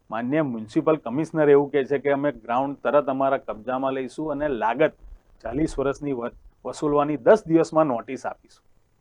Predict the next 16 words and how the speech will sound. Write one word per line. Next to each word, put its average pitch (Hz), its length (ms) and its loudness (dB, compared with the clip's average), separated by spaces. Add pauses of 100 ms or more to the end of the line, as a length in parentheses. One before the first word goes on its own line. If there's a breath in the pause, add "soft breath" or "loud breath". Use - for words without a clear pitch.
(1500)
ત્રણ 190 240 10
મહિના 185 320 6
થયા 180 260 10
ત્યાં 175 240 4
સુધી 180 380 4 (200)
કોઈ 156 200 4
પ્રકારના 147 520 0
એમના 120 240 -2
પર 127 160 -4
કોઈ 143 140 -4
પગલાં 127 360 -4
નથી 127 220 -8
લેવાતા. 123 440 -6 (1120)
પહેલી 151 300 6
ફેબ્રુઆરીના 180 720 8
દિવસે 165 440 6